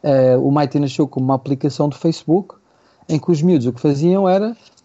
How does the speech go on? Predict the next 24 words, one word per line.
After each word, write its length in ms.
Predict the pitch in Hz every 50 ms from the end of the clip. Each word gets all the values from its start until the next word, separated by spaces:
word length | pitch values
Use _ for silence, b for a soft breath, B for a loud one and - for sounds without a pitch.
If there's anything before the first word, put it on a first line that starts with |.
| _ _ _
caracterizarem-se 720 | - 170 151 139 - - 156 147 156 156 156 147 - 170
uns 80 | 160 151
aos 200 | 165 156 143 160
outros 220 | 175 175 - - _ _ _
só 240 | - - - 185 170
com 180 | - - 127 113
palavras 340 | 123 120 117 113 123 120
positivas, 520 | - _ 147 143 131 - 196 220 226 233 156
naturalmente, 600 | 127 117 110 123 127 127 127 131 147 185 214 - _ b b b b b b b _
em 140 | - 165 160
três 280 | 139 - 165 156 143 123
dimensões, 500 | 127 127 131 131 131 127 - 196 226 220
portanto, 200 | - 156 123 -
eram 100 | 131 131
atributos 340 | 127 - 135 131 135 131 -
de 40 |
personalidade, 640 | - - - 170 165 180 165 156 151 160 165 170 175 180 160 - 127 135
eram 160 | 135 127 127
atributos 420 | 123 123 - 131 127 135 131 - -
de 120 | 143 139
talento 400 | - 170 160 143 143 147 143 135
e 40 | 147
eram 140 | 143 139 139
atributos 480 | 139 139 139 131 139 131 - - -